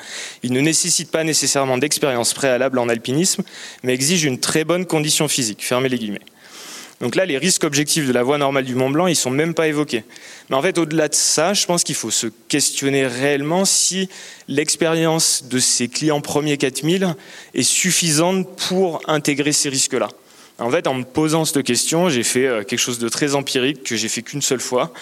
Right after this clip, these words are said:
Euh, j'ai, j'avais des clients d'une agence, je fais une petite école d'escalade sous le, sous le refuge des Écrins, je monte au refuge, j'attaque mon briefing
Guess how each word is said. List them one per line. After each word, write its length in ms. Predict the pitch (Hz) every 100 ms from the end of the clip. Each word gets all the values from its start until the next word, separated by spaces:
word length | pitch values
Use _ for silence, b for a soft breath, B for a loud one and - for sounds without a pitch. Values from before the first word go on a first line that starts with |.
| B B B B B -
Euh, 520 | 135 123 120 123 123
j'ai, 380 | 127 110 120 127
j'avais 240 | 117 127 147
des 120 | 147
clients 280 | - 139 143
d'une 140 | 127
agence, 720 | 117 139 175 180 - - -
je 80 | 139
fais 200 | - 151
une 100 | 139
petite 180 | 135 143
école 220 | 135 131
d'escalade 420 | 131 123 127 131
sous 260 | 123 - 135
le, 520 | 131 117 113 110 110
sous 140 | 107 127
le 80 | 120
refuge 280 | 120 127
des 160 | 123 113
Écrins, 400 | 107 - 151 156
je 120 | 123
monte 220 | 131 139
au 80 | 131
refuge, 420 | 120 110 170 185
j'attaque 320 | 143 120 147 139
mon 120 | 123
briefing 460 | 120 113 175 190